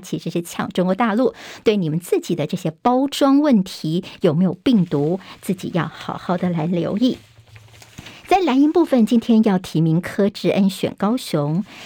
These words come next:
但柯志恩呢，他有些媒体的声量，所以他大概主打空战。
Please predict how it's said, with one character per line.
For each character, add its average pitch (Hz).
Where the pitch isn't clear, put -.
但 196
柯 214
志 214
恩 196
呢， 180
他 170
有 160
些 -
媒 165
体 -
的 -
声 196
量， 220
所 -
以 170
他 -
大 165
概 156
主 160
打 175
空 254
战。 285